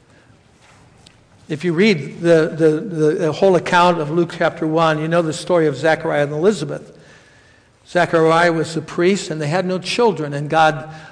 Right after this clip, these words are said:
unlocked her womb, and she was going to give birth. Verse twenty-six, it says, "In the sixth month of Eliz-, Elizabeth's pregnancy, God sent the angel Gabriel to Nazareth,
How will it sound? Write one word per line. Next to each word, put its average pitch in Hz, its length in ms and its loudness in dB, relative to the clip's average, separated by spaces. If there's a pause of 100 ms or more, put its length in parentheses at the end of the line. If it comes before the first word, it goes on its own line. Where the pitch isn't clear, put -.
(240)
unlocked 180 840 2
her 214 140 0
womb, 165 340 -2
and 147 260 -6
she 180 160 -2
was 160 200 -2
going 165 220 -2
to 156 80 -2
give 143 320 -2
birth. 151 440 -2 (680)
Verse 196 200 2
twenty-six, 220 680 2
it 160 80 2
says, 180 300 2
"In 175 80 0
the 170 80 2
sixth 214 400 0
month 196 280 2
of 160 80 -2
Eliz-, 165 340 2 (480)
Elizabeth's 170 600 2 (400)
pregnancy, 156 960 -2 (500)
God 190 300 4
sent 190 400 -2
the 180 200 0
angel 175 340 0
Gabriel 156 500 0
to 156 140 -10
Nazareth, 151 760 0